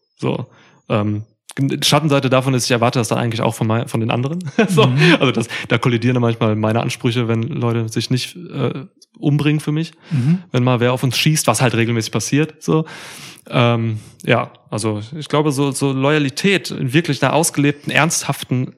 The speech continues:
Speaker 1: äh, Form, so ist halt irgendwie was, äh, ja, was ich dann gerne gelernt habe.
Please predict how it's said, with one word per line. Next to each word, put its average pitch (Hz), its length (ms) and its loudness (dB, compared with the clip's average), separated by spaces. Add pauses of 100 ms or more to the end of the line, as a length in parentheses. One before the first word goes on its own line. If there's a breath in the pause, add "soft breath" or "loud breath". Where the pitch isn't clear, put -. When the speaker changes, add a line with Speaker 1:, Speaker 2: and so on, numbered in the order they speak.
Speaker 1:
äh, 135 200 0
Form, 107 520 0 (160)
so 113 240 -2
ist - 160 -4
halt 110 180 0
irgendwie 110 560 -2 (800)
was, - 380 -2
äh, - 300 -4 (260)
ja, - 320 -8 (480)
was 113 140 -2
ich 110 100 -2
dann 107 160 0
gerne 107 540 0 (840)
gelernt 104 500 -4
habe. 101 400 -10